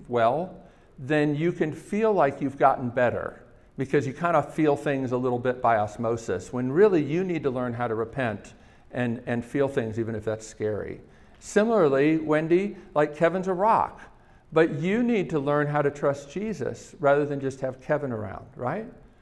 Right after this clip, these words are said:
I was like, "Oh, dang." You know, like, I thought we were perfect for each other. Well, we're perfect for each other in some ways if we don't wanna repent, you know? And, um, and, and so that's what I mean, like, as you get into marriage, sometimes you find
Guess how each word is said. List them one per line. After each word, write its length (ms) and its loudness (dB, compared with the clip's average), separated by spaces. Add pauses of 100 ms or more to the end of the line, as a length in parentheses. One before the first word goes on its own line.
(180)
I 40 -16
was 100 -10
like, 260 -10
"Oh, 440 -10
dang." 400 -8 (540)
You 120 0
know, 460 8
like, 160 8
I 100 12
thought 340 8
we 120 8
were 80 6
perfect 400 8
for 100 10
each 200 8
other. 360 8 (300)
Well, 100 12
we're 120 12
perfect 340 6
for 60 4
each 140 0
other 280 8
in 80 2
some 240 4
ways 260 6
if 160 2
we 80 6
don't 220 2
wanna 200 4
repent, 600 0 (840)
you 120 -2
know? 380 6 (560)
And, 300 4
um, 420 6
and, 160 -2
and 140 0
so 160 6
that's 240 6
what 100 4
I 60 8
mean, 260 0
like, 240 2 (100)
as 180 0
you 80 -2
get 220 2
into 200 0
marriage, 400 0
sometimes 440 -4
you 80 -4
find 500 0